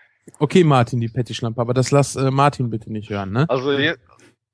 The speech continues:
Speaker 2: jetzt brauchen wir auch eigentlich gar nicht mehr weitermachen, weil die Hörer so rotzevoll sind,
Speaker 1: <laughs>
Speaker 2: wie ich
Speaker 1: Oder
Speaker 2: es an
Speaker 1: auch
Speaker 2: dem Abend
Speaker 1: eben
Speaker 2: jetzt
Speaker 1: am
Speaker 2: geschafft hab. Ja.
Speaker 1: Ja,
Speaker 2: Hier,
Speaker 1: ähm,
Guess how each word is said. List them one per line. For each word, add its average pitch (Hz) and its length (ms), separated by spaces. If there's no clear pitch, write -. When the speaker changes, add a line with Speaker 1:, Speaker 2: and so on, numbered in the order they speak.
Speaker 2:
jetzt 151 180
brauchen 180 160
wir 151 120
auch 147 120
eigentlich 156 240
gar 156 100
nicht 143 120
mehr 135 100
weitermachen, 131 500
weil 117 100
die 113 120
Hörer 113 300
so 120 180
rotzevoll 110 680
sind, 135 300
Speaker 1:
<laughs> - 920
Speaker 2:
wie 135 60
ich 139 100
Speaker 1:
Oder 156 80
Speaker 2:
es 156 60
an 147 80
Speaker 1:
auch 127 40
Speaker 2:
dem 127 180
Abend 135 220
Speaker 1:
eben 117 120
Speaker 2:
jetzt - 160
Speaker 1:
am 113 60
Speaker 2:
geschafft - 640
hab. 101 100
Ja. 110 180
Speaker 1:
Ja, 117 800
Speaker 2:
Hier, 190 220
Speaker 1:
ähm, 160 480